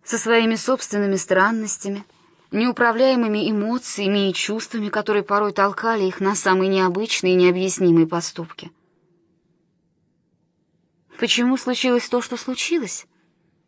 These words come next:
Вряд ли кто-то мог ответить на этот вопрос. Одно было очевидно. Нравилось это Чарли или не нравилось, но Кэрол ушла от него.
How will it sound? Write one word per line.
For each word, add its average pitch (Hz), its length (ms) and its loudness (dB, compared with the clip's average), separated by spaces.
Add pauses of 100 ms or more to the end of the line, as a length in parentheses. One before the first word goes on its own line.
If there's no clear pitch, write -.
Вряд 269 320 0
ли 214 100 -2
кто-то 185 260 0
мог 175 180 2
ответить 170 420 -2
на 170 120 4
этот 160 180 -4
вопрос. 165 480 -6 (680)
Одно 202 300 -2
было 185 220 -4
очевидно. 165 560 -6 (380)
Нравилось 226 600 0
это 196 140 -10
Чарли 180 460 0
или 180 180 2
не 180 280 4
нравилось, 202 600 -2 (420)
но 208 180 0
Кэрол 214 280 0
ушла 254 380 -4
от 214 100 -10
него. 160 320 0